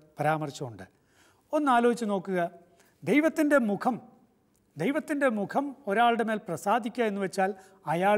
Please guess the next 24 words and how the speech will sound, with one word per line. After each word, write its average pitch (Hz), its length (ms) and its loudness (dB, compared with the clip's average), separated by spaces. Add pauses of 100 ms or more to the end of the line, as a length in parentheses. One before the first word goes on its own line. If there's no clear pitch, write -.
(120)
പ്രകാശത്തിലായിരിക്കുക 202 1000 -2
എന്നാണ് 180 260 -4
അർത്ഥം. 127 200 -12 (440)
ദൈവത്തിൻ്റെ 302 440 0
മുഖം 220 320 -2 (480)
മാറ്റുക 254 340 0 (100)
എന്ന് 226 140 -2
വെച്ചാൽ 220 280 0 (300)
അയാൾ 185 240 0
ഇരുട്ടിലാവുക 233 600 2
എന്നാണ്. 185 260 -2
അത് 190 160 -2
നമ്മൾ 214 180 -2 (120)
ഇരുപത്തി, 226 300 -6
മുപ്പത്തി 208 360 -6 (480)
അഞ്ചാം 175 340 0
സങ്കീർത്തനത്തിൽ 196 540 -4
കഴിഞ്ഞ 175 340 -4 (440)
എപ്പിസോഡിൽ 180 420 -6
നമ്മൾ 156 180 -6
കണ്ടതുമാണ്. 143 540 -4 (680)
അപ്പോൾ 254 180 2 (180)
ഓർക്കുക, 247 380 4 (500)
കർത്താവാണ് 233 760 4